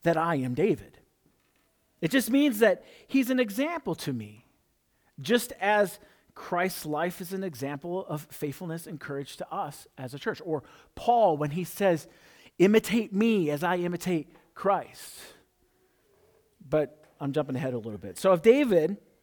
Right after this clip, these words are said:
if I'm not David, then who am I?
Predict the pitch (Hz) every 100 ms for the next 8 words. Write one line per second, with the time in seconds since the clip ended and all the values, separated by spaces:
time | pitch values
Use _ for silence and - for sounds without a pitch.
0 | _ _ 175 196 262 285 294 254 277 156
1 | 139 170 - _ _ _ _ _ _ _
2 | _ - 160 160 226 214 175 143 107